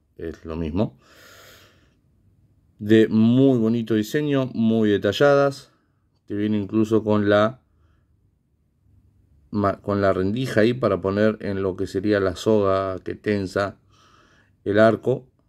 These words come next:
que vaya enganchada ahí. Muy detallado. Muy linda la pintura. Después tenemos, ya que mostramos la flecha, mostramos el arco, que encima te viene con un elástico, te viene así chiquitito y vos lo podés abrir ahí.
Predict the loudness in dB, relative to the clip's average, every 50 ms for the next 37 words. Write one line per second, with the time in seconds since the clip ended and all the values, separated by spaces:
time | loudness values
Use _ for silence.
0 | _ _ _ _ _ _ _ _ _ _ _ _ _ _ _ _ _ -8 -6 -6
1 | -4 -4 -4 -4 -2 -2 -2 0 0 2 2 2 2 2 2 0 -2 -6 -12 _
2 | _ _ _ _ _ _ _ _ _ _ _ _ _ _ _ _ _ _ _ _
3 | _ _ _ _ -14 -10 -6 -2 2 4 4 6 4 4 2 0 -2 -2 0 2
4 | 4 4 4 2 0 -4 -10 -16 _ _ _ _ _ _ _ _ _ _ _ _
5 | _ _ _ _ _ _ _ _ _ _ _ _ _ _ _ _ -10 -4 0 2
6 | 4 4 2 2 0 -2 0 2 2 2 2 0 -2 -6 -4 -4 -4 -4 -4 -8
7 | -16 _ _ _ _ _ _ _ _ _ _ _ _ _ _ _ -20 -20 -20 -20
8 | -20 _ _ _ -6 2 6 6 6 6 4 0 2 2 2 4 4 2 0 0
9 | 0 0 0 -2 -2 -4 -6 -16 -20 -20 -20 -20 -20 _ _ _ _ _ _ _
10 | _ _ _ _ -20 -18 -10 -8 -8 -6 -4 -6 -6 -4 -2 0 2 2 2 2
11 | 0 -2 -4 -2 -2 -2 -2 -2 -2 0 0 2 0 0 -2 -6 -14 -8 -4 0
12 | 0 2 4 4 4 4 4 2 -2 -4 -6 -4 -4 -4 -4 -4 -8 -10 -10 -10
13 | -8 -6 -6 -6 -4 -4 -4 -4 -2 -2 -2 0 0 -2 -4 -4 -4 -2 0 2
14 | 2 0 0 -4 -14 -14 -12 -8 -8 -6 -4 -2 0 0 0 0 0 -2 -6 -6
15 | -6 -8 -10 -10 -10 -10 -10 -4 0 2 2 4 4 4 2 2 0 0 0 0
16 | 0 0 -2 -4 _ -8 -6 -4 -2 -2 0 0 0 2 2 2 2 0 0 -2
17 | -6 -10